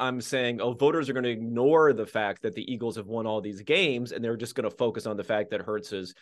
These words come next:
you know, seventh in E P A per play versus whatever." It's like, no, as the season goes on, the,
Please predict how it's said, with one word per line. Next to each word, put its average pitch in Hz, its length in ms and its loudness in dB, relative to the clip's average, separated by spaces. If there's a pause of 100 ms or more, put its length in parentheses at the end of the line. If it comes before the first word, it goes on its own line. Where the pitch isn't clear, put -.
(180)
you 104 80 -8
know, 98 60 -4
seventh 120 440 -4
in 113 80 -4
E 117 140 -6
P 117 160 -6
A 117 100 -2
per 113 160 -8
play 127 540 4
versus 113 500 -6
whatever." 139 320 0
It's 147 160 -4
like, 147 140 2
no, 160 220 2
as 139 200 4
the 143 80 -2
season 165 300 -4
goes 147 240 6
on, 165 380 4 (760)
the, 135 320 4